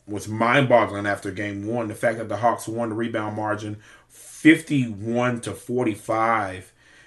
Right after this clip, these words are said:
And again, that's a product of hustle, determination, competing, and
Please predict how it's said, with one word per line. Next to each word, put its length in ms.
And 300
again, 280
that's 140
a 60
product 400
of 140
hustle, 520
determination, 800
competing, 560
and 360